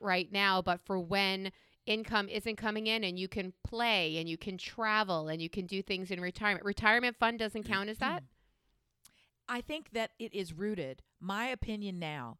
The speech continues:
Speaker 2: is that even those things that I actively fund, I actively think about retirement, I put money in retirement,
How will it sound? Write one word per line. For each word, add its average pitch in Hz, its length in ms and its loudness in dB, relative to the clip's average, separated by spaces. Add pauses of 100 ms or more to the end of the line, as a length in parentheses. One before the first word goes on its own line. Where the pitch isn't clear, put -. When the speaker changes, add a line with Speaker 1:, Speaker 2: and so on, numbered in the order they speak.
(320)
Speaker 2:
is 190 160 -4
that 175 220 -4
even 254 320 -4
those 208 300 0 (220)
things 147 400 -6
that 196 140 -2
I 214 140 0
actively 208 560 -2
fund, 131 340 -4
I 143 160 -10
actively 180 420 -2
think 277 240 -6
about 214 260 -4
retirement, 196 480 -8
I 120 40 -10
put - 240 -8
money 208 180 -8
in 196 60 -10
retirement, 185 400 -8